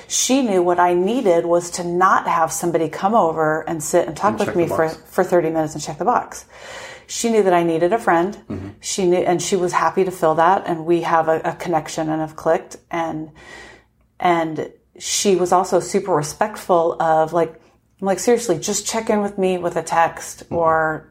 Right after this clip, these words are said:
Speaker 1: a phone call or something. And I promise you, because we had the relationship,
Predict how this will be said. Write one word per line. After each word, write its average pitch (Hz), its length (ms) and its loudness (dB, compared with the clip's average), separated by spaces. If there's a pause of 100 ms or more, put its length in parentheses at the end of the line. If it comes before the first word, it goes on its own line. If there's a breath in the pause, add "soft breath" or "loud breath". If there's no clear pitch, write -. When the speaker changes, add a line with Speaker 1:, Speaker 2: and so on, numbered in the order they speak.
Speaker 1:
a 165 40 -4
phone 170 320 0
call 156 320 4
or 143 100 0
something. 156 480 -2
And 151 140 -2
I 185 280 4
promise 202 600 -2
you, 151 340 0
because 196 240 0
we 185 120 2
had 180 260 4
the 175 80 4
relationship, 147 840 -4